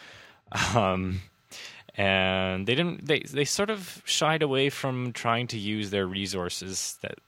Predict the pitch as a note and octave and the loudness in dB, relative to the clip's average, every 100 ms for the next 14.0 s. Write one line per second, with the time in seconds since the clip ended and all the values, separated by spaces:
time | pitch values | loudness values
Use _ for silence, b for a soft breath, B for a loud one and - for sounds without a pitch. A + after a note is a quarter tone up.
0 | - _ _ G#2 F#2+ A2 D3 F#2+ F#2+ F2+ | -20 _ _ -8 -2 -2 -2 -2 -2 -2
1 | E2+ F2 F2 - F2 E2 G#2+ A#2+ B B | -2 -4 -6 -8 -8 -6 -6 -10 B B
2 | B - F#2 F2 E2+ E2+ E2 F2+ F2 F2 | B -10 -4 -4 -4 -6 -6 -4 -4 -4
3 | E2 F#2 F#2 F2+ - F#2 F2+ F2 E2 E2+ | -4 -4 -4 -4 -6 -6 -6 -6 -8 -10
4 | F2+ - G2 F#2+ - F#2 - G2+ F2+ F2+ | -14 -16 -14 -12 -10 -10 -8 -8 -4 0
5 | G2 G2 F2+ F#2 F#2+ G#2 B2+ G#2+ G2+ G2 | 0 0 -2 -2 0 0 0 -2 -4 -4
6 | G2 - G2 F#2 - - G2 F#2 F2+ F2 | -4 -4 -4 -6 -8 -10 -6 -4 -2 -4
7 | E2+ F2+ E2 E2+ E2 - _ _ _ - | -6 -8 -6 -10 -12 -20 _ _ _ -10
8 | F2 F#2 E2+ - - - - - - - | 0 2 2 -4 -8 -10 -12 -12 -6 0
9 | F#3 C3+ - F2+ D#2 B B B B B | 2 0 0 -2 -2 B B B B B
10 | F#2 F2+ F#2 A#2 A2 G#2+ F#2 - F#2 F#2+ | -2 0 2 2 0 0 -2 2 4 4
11 | - F#2+ F#2 G#2 G2 G2+ G2+ G2+ - G2+ | 2 -2 -4 -2 -2 2 4 2 0 0
12 | G2 G2 F#2+ A2+ G#2+ G#2+ G2+ - - A2 | 0 0 -2 0 0 0 -4 -8 -10 -8
13 | G#2 A#2+ A2+ A#2 A2 - A#2 A#2 D#3 A#2 | -4 -2 -2 -4 -6 -4 -4 -2 -2 -2